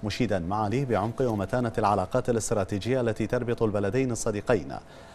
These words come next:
وأطلع معالي الوزير الوزير الأمريكي على جهود وزارة الداخلية لتطوير وتحديث كافة القطاعات الأمنية في إطار العمل المستمر على حفظ أمن الوطن.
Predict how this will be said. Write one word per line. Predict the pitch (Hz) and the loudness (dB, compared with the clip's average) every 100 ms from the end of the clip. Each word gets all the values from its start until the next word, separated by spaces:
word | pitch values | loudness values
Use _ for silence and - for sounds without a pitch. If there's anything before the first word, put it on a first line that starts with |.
| - - | -20 -10
وأطلع | 60 58 60 - 110 - 104 | -6 -6 -6 -6 -6 0 0
معالي | 101 107 120 | 2 2 2
الوزير | 113 107 113 131 | 4 2 2 0
الوزير | 117 107 113 117 | 2 2 2 2
الأمريكي | 110 110 104 - 117 | 2 2 -2 -2 -2
على | 113 113 101 | 0 2 0
جهود | 104 123 117 | 0 0 2
وزارة | 107 104 117 110 | 2 2 0 -2
الداخلية | 104 104 123 120 135 | 0 0 2 0 0
لتطوير | 131 113 104 131 120 | 0 -2 2 2 4
وتحديث | 107 107 - 131 123 | 2 2 -2 -2 0
كافة | 107 131 131 117 | 0 0 0 0
القطاعات | 120 - 110 110 110 113 | 0 0 4 6 6 2
الأمنية | 113 104 120 117 | 0 0 -2 -4
في | - 110 127 104 | -2 -2 0 0
إطار | 104 143 135 | 2 0 2
العمل | 127 117 120 113 | 2 2 2 0
المستمر | 113 107 113 127 117 95 | -2 -2 0 0 0 0
على | 113 107 | 0 0
حفظ | - 135 123 120 - 127 | 0 -2 0 -2 -2 -2
أمن | 135 143 | 0 0
الوطن. | 151 143 127 85 73 | 0 -2 -2 -4 -4